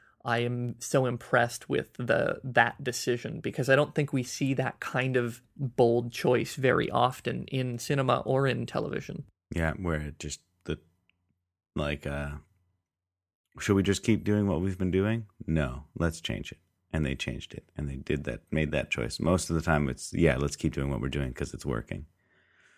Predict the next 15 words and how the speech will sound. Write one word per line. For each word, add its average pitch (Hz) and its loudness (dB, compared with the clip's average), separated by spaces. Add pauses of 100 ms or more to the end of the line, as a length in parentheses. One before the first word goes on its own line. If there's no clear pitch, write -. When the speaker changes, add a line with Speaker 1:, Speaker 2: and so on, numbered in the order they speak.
(480)
Speaker 2:
Like, 87 8
uh, 78 4 (280)
Castle 98 6
is 64 -2
a 73 -2
great 78 2
example 71 0
of 69 -2
doing 69 -2
it 62 -6
the 58 0
other 52 0
way, 50 -6 (920)
where 73 0 (100)
the, 73 0